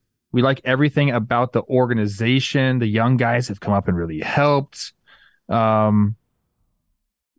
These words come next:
I don't love young teams, even though this year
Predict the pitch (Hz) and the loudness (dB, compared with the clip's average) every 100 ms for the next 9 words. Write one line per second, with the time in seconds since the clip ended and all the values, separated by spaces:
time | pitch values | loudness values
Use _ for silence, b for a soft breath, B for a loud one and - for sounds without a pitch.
0 | _ _ _ - - 185 247 180 147 165 | _ _ _ -14 -4 2 4 4 4 2
1 | 180 160 160 170 165 151 165 165 160 135 | 4 4 6 6 6 4 0 2 2 2
2 | 107 95 - - 165 226 302 294 294 208 | 0 -4 -10 0 4 6 6 6 6 4
3 | 285 - 196 240 311 247 226 254 | 4 2 0 4 4 6 4 2